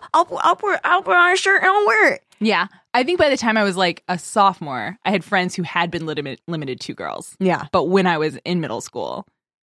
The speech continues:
Speaker 2: I mean, I knew them.
Speaker 1: Yeah.
Speaker 2: But
Speaker 1: Well,
Speaker 2: no, we
Speaker 1: my
Speaker 2: did not go
Speaker 1: friend
Speaker 2: shopping together at the li-, I couldn't shop at the Limited Too either.
Speaker 1: I,
Speaker 2: It's for
Speaker 1: well,
Speaker 2: little people.
Speaker 1: I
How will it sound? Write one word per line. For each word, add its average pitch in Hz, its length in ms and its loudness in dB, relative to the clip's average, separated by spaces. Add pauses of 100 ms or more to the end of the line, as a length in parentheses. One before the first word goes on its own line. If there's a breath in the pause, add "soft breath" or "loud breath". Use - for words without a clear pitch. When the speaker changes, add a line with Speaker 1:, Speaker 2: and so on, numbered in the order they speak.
(100)
Speaker 2:
I 180 40 -4
mean, 190 120 4
I 165 120 -2
knew 160 240 -2
them. 92 360 -10 (120)
Speaker 1:
Yeah. 170 240 0
Speaker 2:
But 135 280 -4 (600)
Speaker 1:
Well, 220 180 6
Speaker 2:
no, 127 180 2
we - 40 -2
Speaker 1:
my 240 120 4
Speaker 2:
did 254 120 4
not 214 160 4
go 214 80 4
Speaker 1:
friend 208 120 0
Speaker 2:
shopping 185 300 0
together 165 240 -2
at 170 80 -2
the 160 80 -6
li-, 175 160 -4
I 214 120 2
couldn't 226 240 2
shop 185 180 0
at - 80 -12
the 147 40 -8
Limited 120 300 -8
Too - 200 -10
either. - 300 -8 (400)
Speaker 1:
I, 233 180 4
Speaker 2:
It's 254 120 0
for 277 60 2
Speaker 1:
well, 277 100 6
Speaker 2:
little 156 160 -2
people. - 340 -6 (340)
Speaker 1:
I 269 420 2